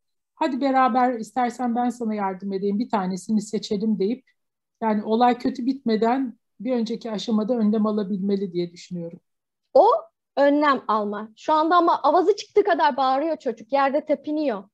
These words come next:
Speaker 2: Gül Hanım ne
Speaker 1: Ama ben
Speaker 2: yapmalı?
Speaker 1: Gül Hanım'ın yaptığını da doğru bulmuyorum da onun
Speaker 2: Tamam,
Speaker 1: için.
Speaker 2: ona da geleceğiz. O soru da gelecek.
Speaker 1: Ha, peki, o zaman
Speaker 2: Şu
Speaker 1: şu
Speaker 2: andaki
Speaker 1: aşamada
Speaker 2: sorumuza
Speaker 1: mı?
Speaker 2: odaklanalım, evet.
Speaker 1: Peki, o zaman şöyle, yani yine de aynı şekilde,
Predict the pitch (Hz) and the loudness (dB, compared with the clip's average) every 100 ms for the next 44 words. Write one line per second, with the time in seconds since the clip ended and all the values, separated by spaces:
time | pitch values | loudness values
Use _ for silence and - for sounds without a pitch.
0 | _ _ _ _ - 247 240 240 254 320 | _ _ _ _ -8 -4 -4 -4 -4 -4
1 | 381 247 254 - 262 262 269 285 277 269 | -4 -4 -6 -4 0 4 6 6 6 4
2 | - 285 277 277 214 220 208 202 240 226 | 2 2 2 2 2 2 2 -2 -6 -6
3 | 254 320 339 220 311 370 - 294 311 415 | -6 -6 -4 2 4 4 6 6 8 8
4 | 494 320 269 220 226 320 - 359 349 247 | 6 6 4 2 4 4 6 6 6 4
5 | 208 196 180 311 214 - 262 - 262 302 | 2 0 -4 -4 -4 -2 -2 0 -2 0
6 | 269 277 285 440 403 381 427 349 415 427 | 0 2 6 6 8 6 6 8 8 8
7 | 392 415 381 330 302 302 262 226 196 - | 6 6 6 6 6 4 4 4 0 2
8 | 269 185 - _ _ 269 277 285 269 262 | 0 0 -4 _ _ -6 -6 -8 -6 -2
9 | 311 302 320 - 339 269 285 339 240 247 | -2 -2 -2 -2 0 0 0 0 2 4
10 | 277 320 269 226 233 254 240 247 - 220 | 2 2 0 0 -2 0 -2 -4 -8 -6
11 | 262 330 | -6 -6